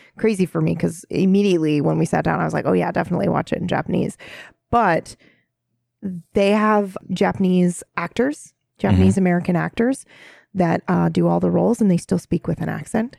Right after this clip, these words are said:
Speaker 2: Oh, okay.
Speaker 1: So it's, it's pretty cool. It's, it's really neat. I love that they did it, and also it's just kind of like,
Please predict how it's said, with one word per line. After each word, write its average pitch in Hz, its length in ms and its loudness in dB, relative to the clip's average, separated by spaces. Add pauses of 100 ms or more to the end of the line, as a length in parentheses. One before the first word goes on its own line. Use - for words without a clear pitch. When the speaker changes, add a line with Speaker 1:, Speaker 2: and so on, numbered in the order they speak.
(180)
Speaker 2:
Oh, 127 240 4
okay. 117 80 0
Speaker 1:
So 190 160 4
it's, - 320 -2
it's - 200 -2
pretty 247 200 0
cool. - 380 -2
It's, - 420 -4
it's 208 220 -2
really 190 280 0
neat. 143 240 0
I - 120 0
love 170 220 0
that 165 120 -2
they 165 120 2
did 165 160 0
it, 160 160 2
and 175 140 0
also 170 400 0
it's - 200 -4
just - 220 -6
kind 160 160 -2
of 156 120 -4
like, 151 420 -4